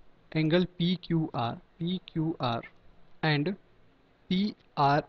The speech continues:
एस, पी आर एस, यहाँ पे कोई एक, यहाँ पे bisector दिख रहा है आपको, एक है Q T and एक क्या है आर टी line, these are the bisector lines, ठीक है, to meet at point T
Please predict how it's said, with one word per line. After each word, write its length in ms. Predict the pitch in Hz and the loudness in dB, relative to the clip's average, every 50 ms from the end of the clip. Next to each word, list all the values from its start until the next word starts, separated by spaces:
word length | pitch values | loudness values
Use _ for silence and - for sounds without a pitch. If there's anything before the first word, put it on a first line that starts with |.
| - - | -4 -4
एस, 220 | 139 127 120 - - - - - - _ - _ - | -4 -4 -4 -6 -10 -10 -12 -14 -18 _ -18 _ -6
पी 220 | 165 156 165 170 - - - | -4 -4 -4 -6 -8 -4 -2
आर 220 | 135 127 123 123 | -2 -2 -2 -2
एस, 180 | 120 117 - - - | -6 -8 -6 -4 -2
यहाँ 120 | 156 151 | -2 0
पे 100 | 151 165 | 0 0
कोई 200 | 156 - 165 165 160 - | 2 2 2 2 2 2
एक, 300 | 151 151 151 - - - - | 2 0 0 -2 -6 -6 -4
यहाँ 240 | 147 147 151 160 151 | 0 2 2 2 2
पे 140 | 156 170 165 147 | 2 2 2 4
bisector 400 | 147 135 139 - 156 - - 160 | 2 0 2 0 -2 -2 0 0
दिख 180 | 151 147 - - | 0 0 0 0
रहा 60 | 190 | 0
है 60 | 202 - | 0 -2
आपको, 160 | - 220 - _ _ - - - - - _ _ - - - _ _ _ _ - - | -4 -8 -8 _ _ -20 -20 -20 -20 -20 _ _ -20 -20 -20 _ _ _ _ -6 -2
एक 240 | 165 160 - - - | -2 -2 -2 -2 -2
है 80 | 170 165 | -2 -2
Q 240 | - - 170 156 160 | 0 0 2 2 2
T 200 | - - 190 226 - _ - | 2 0 -2 -2 -2 _ -2
and 140 | 143 147 160 | 0 0 2
एक 180 | 151 156 160 156 - | 2 2 0 0 0
क्या 160 | 156 160 151 | 0 0 2
है 160 | 160 185 - - - | 2 0 -2 -2 0
आर 160 | 135 127 131 | 0 2 0
टी 260 | 131 _ - - 139 | 0 _ -2 -2 0
line, 220 | 127 123 120 113 113 - - _ - - - - - | 0 0 -2 -2 -4 -6 -12 _ -20 -20 -12 -2 2
these 120 | 160 160 | 6 6
are 60 | 170 | 6
the 60 | 170 151 | 8 6
bisector 460 | 139 135 131 - 160 147 - - 165 147 | 6 4 4 2 0 2 4 4 4 4
lines, 380 | 131 131 127 156 185 - - - _ - - _ _ _ _ _ _ - | 4 2 0 -2 -4 -6 -10 -14 _ -20 -20 _ _ _ _ _ _ -2
ठीक 140 | - 170 170 214 | 0 0 2 2
है, 80 | 233 - _ _ - - _ - _ _ _ _ _ _ - _ - - - - - - - - - - - | 0 -4 _ _ -20 -20 _ -20 _ _ _ _ _ _ -20 _ -20 -20 -20 -20 -20 -20 -20 -20 -18 -6 0
to 120 | - 190 180 170 | 2 4 6 6
meet 200 | 175 202 - - 175 | 4 4 4 2 2
at 120 | 175 170 - | 2 2 2
point 300 | 165 151 151 151 147 - - | 0 2 2 2 0 0 -2
T 100 | 117 104 | -6 -6